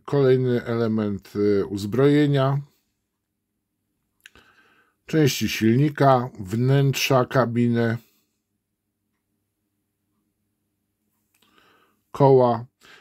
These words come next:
Niestety ten zestaw, e, nie posiada, e, naklejek do maskowania, e, kabin, owiewek, czyli elementów przezroczystych, tak zwanych, e, kalek,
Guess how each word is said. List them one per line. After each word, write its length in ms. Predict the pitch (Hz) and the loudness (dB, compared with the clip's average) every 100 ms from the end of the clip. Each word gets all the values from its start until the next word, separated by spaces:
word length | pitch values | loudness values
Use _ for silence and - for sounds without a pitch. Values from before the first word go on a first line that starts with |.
| _ | _
Niestety 540 | 131 139 - 175 - 143 | -4 -4 -2 -6 -4 -2
ten 240 | 143 139 | 2 2
zestaw, 680 | 123 123 - 131 113 - - | 2 0 0 -2 -2 -4 -2
e, 40 | 117 113 113 110 104 | 0 2 0 -2 -4
nie 300 | 107 123 143 | -4 -2 -2
posiada, 840 | 143 131 - 120 104 110 107 98 | -2 -4 0 0 0 0 0 -2
e, 0 | - 107 107 107 104 104 104 | -4 0 2 2 2 0 -2
naklejek 1000 | 104 120 - - 131 131 117 95 - - 92 | -2 -4 -4 -2 2 4 2 -2 -10 -12 -10
do 160 | 95 120 | -4 -4
maskowania, 920 | 117 110 - 127 110 110 98 98 123 | -4 -6 -8 -6 -4 -4 -4 -4 -4
e, 60 | 175 131 123 110 110 107 104 101 - | -6 -8 -6 -4 -2 -2 -4 -6 -4
kabin, 520 | 131 107 107 113 113 | -2 0 -2 -2 -2
owiewek, 720 | 117 113 123 95 135 185 - _ _ - - - _ | -2 2 2 2 -4 -6 -16 _ _ -20 -20 -20 _
czyli 220 | - 120 | -6 0
elementów 580 | 120 131 127 120 117 - | 2 2 0 -2 -6 -8
przezroczystych, 800 | - 127 110 117 98 135 139 131 | -4 -2 0 -2 -2 -4 -2 -2
tak 200 | 120 110 | 0 -2
zwanych, 600 | 107 120 113 113 101 - 107 | -2 -2 -2 -2 -4 -6 -4
e, 580 | 98 107 104 101 98 | 0 0 0 0 -2
kalek, 560 | 95 113 107 120 - _ | -6 -6 -4 -4 -6 _